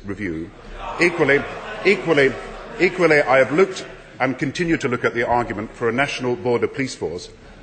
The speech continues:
but I have to say to him, it is the combination of an e-border system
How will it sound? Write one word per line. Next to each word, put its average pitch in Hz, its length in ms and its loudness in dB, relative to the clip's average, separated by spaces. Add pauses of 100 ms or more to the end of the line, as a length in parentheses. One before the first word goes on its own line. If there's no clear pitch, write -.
(320)
but 113 100 0
I 143 60 6
have 165 180 0
to 165 80 -4
say 156 220 0
to 107 140 -4
him, 107 180 -4 (100)
it 127 120 -4
is 117 140 -2
the 117 80 -6
combination 135 920 -2 (420)
of 113 120 -2
an 123 240 0
e-border 151 560 2
system 120 520 -2